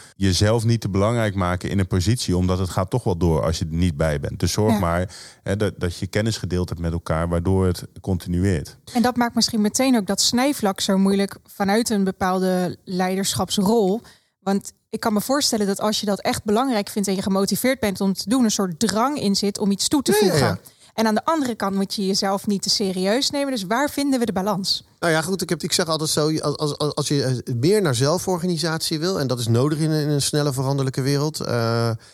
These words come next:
Speaker 3: dat betekent dat je als leidinggevende jezelf in het primaire proces, net als een imker, volledig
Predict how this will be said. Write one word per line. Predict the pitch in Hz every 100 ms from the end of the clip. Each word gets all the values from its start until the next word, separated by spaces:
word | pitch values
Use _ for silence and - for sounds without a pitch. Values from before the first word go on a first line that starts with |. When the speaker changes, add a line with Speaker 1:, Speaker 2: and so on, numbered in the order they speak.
| _ _ -
Speaker 3:
dat | - 127
betekent | - 202 208
dat | 127 123
je |
als | 120 120
leidinggevende | 131 180 160 - 127 117 110 123 131 175 202 _ _ _
jezelf | 139 135 156 160 143 -
in | 160
het | 127
primaire | - 135 165 175
proces, | 170 - 120
net | 135 190
als | 160
een | 156
imker, | 190 180 113
volledig | 123 165 185 240 143 135 - 127